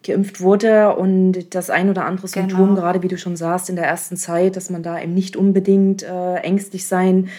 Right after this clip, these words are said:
Speaker 1: sollte, aber einfach seinen Körper gut im Blick behalten und wenn man doch unsicher ist, dann einfach den Weg zum Arzt nicht scheuen.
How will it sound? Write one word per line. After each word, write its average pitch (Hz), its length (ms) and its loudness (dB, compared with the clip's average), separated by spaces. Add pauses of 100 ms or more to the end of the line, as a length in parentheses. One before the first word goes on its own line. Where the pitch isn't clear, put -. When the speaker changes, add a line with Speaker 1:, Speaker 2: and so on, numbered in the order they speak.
(260)
Speaker 1:
sollte, 202 500 4
aber 170 220 2
einfach 170 280 -4
seinen 175 220 -4
Körper 180 240 -4
gut 180 220 -6
im 165 140 -6
Blick 185 260 0
behalten 180 440 0
und 180 140 -4
wenn 185 100 2
man 202 140 4
doch 196 140 -2
unsicher 185 420 -2
ist, 165 260 -6
dann 175 120 -6
einfach 165 460 -10
den 165 440 -6
Weg 165 240 -2
zum 165 160 -8
Arzt 156 320 -12
nicht 160 160 -8
scheuen. 147 400 -10